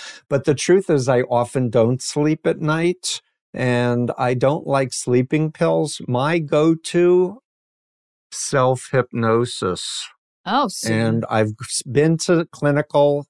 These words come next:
Speaker 2: Interesting.
Speaker 1: mental health professionals trained in hypnosis,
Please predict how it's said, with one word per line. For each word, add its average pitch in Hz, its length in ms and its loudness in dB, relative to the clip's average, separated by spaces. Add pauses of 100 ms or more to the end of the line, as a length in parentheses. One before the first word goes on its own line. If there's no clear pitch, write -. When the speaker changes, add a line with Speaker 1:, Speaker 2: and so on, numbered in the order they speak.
(160)
Speaker 2:
Interesting. 143 640 -8
Speaker 1:
mental 156 400 0
health 165 280 2
professionals 127 680 0
trained 135 340 0
in 151 120 0
hypnosis, 160 1000 0